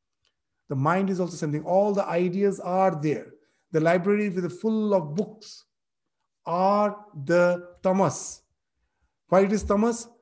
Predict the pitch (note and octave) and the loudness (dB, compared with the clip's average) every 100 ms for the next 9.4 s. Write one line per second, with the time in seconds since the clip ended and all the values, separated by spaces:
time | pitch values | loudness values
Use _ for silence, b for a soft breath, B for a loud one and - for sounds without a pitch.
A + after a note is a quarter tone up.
0 | _ D#3+ F3+ G#3 G#3+ F3+ E3 G#3 F#3 F3+ | _ -2 2 2 0 -2 -2 -2 2 2
1 | E3+ D#3 - C#3+ C3+ F3 F#3+ F#3+ A3+ A3+ | 2 -2 -4 -6 -6 -6 -4 -2 -2 -2
2 | A#3 A3 C3 - - _ _ _ _ _ | -2 -4 -6 -10 -20 _ _ _ _ _
3 | E3 F3 F#3+ - A#3+ A#3+ F#3 G#3+ G3+ G3+ | -4 -4 -6 0 2 2 4 2 2 -2
4 | G3 - - F#3+ G3 F#3+ F3+ E3 E3+ E3+ | -4 -6 -4 -4 2 2 2 -2 0 2
5 | F#3 F#3+ - - _ - - F#3 F3+ E3+ | 2 0 -4 -20 _ -20 -4 0 0 0
6 | E3+ E3+ D#3 E3 D#3 G#2+ - _ _ _ | -2 -2 -2 0 0 -2 -16 _ _ _
7 | _ - E3 F#3 G3 A3+ A#3 A#3 A#3 G3 | _ -8 -6 0 2 4 6 6 4 2
8 | G3+ F#3+ - E3+ F3+ G3+ G3 G3+ G3+ F#3 | 0 -2 -8 -2 2 2 2 2 2 2
9 | E3+ B2+ A#2+ - | -2 -4 -10 -16